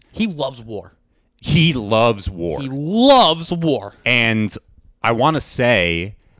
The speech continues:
Speaker 2: psychologically, it's interesting because his father, who, Theodore Roosevelt Senior, who he
Speaker 1: Yes.
Speaker 2: respected the hell out of,
Speaker 1: Loved him.
Speaker 2: was his, you know, he had a huge portrait of him
Speaker 1: Yep.
Speaker 2: at Oyster Bay.
Speaker 1: Yep.
Speaker 2: Just
Speaker 1: Sagamore Hill.
Speaker 2: What, Sagamore Hill.
Speaker 1: Yep.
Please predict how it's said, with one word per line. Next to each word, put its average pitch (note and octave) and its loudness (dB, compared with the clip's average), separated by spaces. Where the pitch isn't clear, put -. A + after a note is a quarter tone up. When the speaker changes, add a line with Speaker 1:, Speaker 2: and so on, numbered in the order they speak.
Speaker 2:
psychologically, G#2 0
it's - -10
interesting E2+ -10
because A2 -4
his F2+ -8
father, G2+ -2
who, A#2 2
Theodore G#2+ 0
Roosevelt F2+ -4
Senior, G2+ -6
who B2+ -4
he G#2+ 2
Speaker 1:
Yes. A2 0
Speaker 2:
respected G2+ -6
the - -6
hell A2+ -6
out B1+ -14
of, - -20
Speaker 1:
Loved B2 -4
him. G#2 -10
Speaker 2:
was G2 -2
his, E2+ -10
you G#2+ -10
know, E2 -4
he - -14
had F2+ -4
a D2+ -8
huge - -2
portrait B2+ -2
of A2 -2
him A#2 -4
Speaker 1:
Yep. - -10
Speaker 2:
at G2 -4
Oyster G2+ -4
Bay. A#2 -2
Speaker 1:
Yep. B2 -6
Speaker 2:
Just - -18
Speaker 1:
Sagamore C#3 0
Hill. G#2+ -10
Speaker 2:
What, G#3 -6
Sagamore E2 -4
Hill. A#2 -2
Speaker 1:
Yep. A2 -6